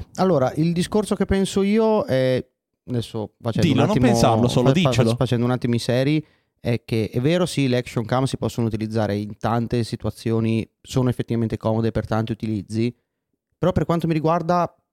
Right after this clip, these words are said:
Speaker 1: quasi tutte le cose, ad esempio, che fanno vedere nei loro video, chi l-, fa un utilizzo di GoPro a livello professionale non usa una GoPro, ma usa una, direttamente una fotocamera.
Speaker 2: Mm.
Speaker 1: Perché una fotocamera la puoi attaccare fuori da un'automobile,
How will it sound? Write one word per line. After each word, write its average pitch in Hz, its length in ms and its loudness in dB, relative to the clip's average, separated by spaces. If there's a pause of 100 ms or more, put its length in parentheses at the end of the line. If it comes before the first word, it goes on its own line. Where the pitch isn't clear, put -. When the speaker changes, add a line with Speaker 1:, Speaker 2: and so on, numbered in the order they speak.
(220)
Speaker 1:
quasi 180 500 0
tutte 139 340 -2
le 127 100 2
cose, 135 240 0
ad 123 100 -2
esempio, 123 300 0
che 113 80 -4
fanno 165 260 0
vedere 120 300 0
nei 110 80 -2
loro 110 200 -2
video, 104 400 -2 (440)
chi 160 180 0
l-, 175 180 0
fa 143 120 0
un 139 80 2
utilizzo 131 340 0
di 117 80 2
GoPro 117 400 0
a 117 60 -4
livello 113 400 0 (160)
professionale 131 920 0
non 120 140 0
usa 127 160 2
una 117 100 -2
GoPro, - 320 -8 (160)
ma 113 100 0
usa 113 160 0
una, 110 160 -2
direttamente 117 400 -2
una 107 80 -2
fotocamera. 101 520 -8 (400)
Speaker 2:
Mm. 113 100 -8
Speaker 1:
Perché 120 140 -2
una 120 100 0
fotocamera 120 460 -2
la 104 100 0
puoi 107 140 0
attaccare 104 360 -4
fuori 104 220 -2
da 104 80 -4
un'automobile, 135 720 -4